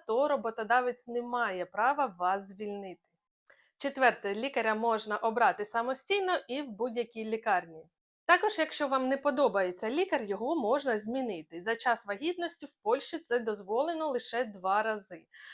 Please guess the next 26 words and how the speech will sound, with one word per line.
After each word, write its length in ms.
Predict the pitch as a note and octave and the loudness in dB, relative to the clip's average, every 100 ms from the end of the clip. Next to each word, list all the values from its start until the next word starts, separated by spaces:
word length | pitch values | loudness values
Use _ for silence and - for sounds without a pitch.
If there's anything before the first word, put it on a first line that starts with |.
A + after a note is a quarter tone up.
| - - | -18 -8
Ви, 120 | C4 | 0
наприклад, 480 | F4 D#4 C#4+ C4 A#3+ | 4 4 4 2 2
прийшли 360 | A#3+ A3+ C#4+ D#4 | -2 -4 -4 -2
на 100 | B3 | -2
прийом 460 | A3 G#3+ F#3+ G#3+ | -2 -4 -2 -4
на 100 | G#3 | -6
перший, 520 | - G#3 A3+ - A3+ G#3+ | -4 -2 0 -2 -6 -4
на 160 | G#3 | -4
другий, 360 | F#3+ A3+ A#3+ A3 | -4 -4 -2 -4
і 120 | - | -8
щось 280 | - C#4+ - | -6 -6 -4
вам 160 | A#3+ | -4
не 80 | A#3 | -4
подобається 760 | A3+ G#3+ C4 C#4 C4 B3 - A3 | -6 -2 -2 2 2 2 -4 -6
ця 200 | A3+ A3 | -4 -4
людина, 440 | G#3+ F#3+ F3+ F3+ | -6 -8 -12 -8
так? 160 | - - _ - - - - - | -6 -6 _ -20 -20 -20 -20 -16
Ви 480 | G3+ B3 A#3+ A3 G#3+ | 2 4 4 2 0
засумнівалися, 960 | B3+ D#4 C4 G3 E3+ F3+ E3+ E3 F3+ | -2 -2 -2 -2 2 2 0 -6 -14
то 160 | E3 G#3+ | -10 -6
ви 100 | C#4 | -4
можете 360 | F#4+ G#4 - | -4 -6 -8
змінити 460 | D#4+ D#4+ F4+ F4+ B3 | -6 -2 -2 -2 -6
просто 480 | G3+ G#3 - F#3+ F3 | -6 -10 -8 -8 -8
цього 260 | - A3 | -8 -8
лікаря. 420 | G#3+ E3 - D#3 | -8 -10 -12 -16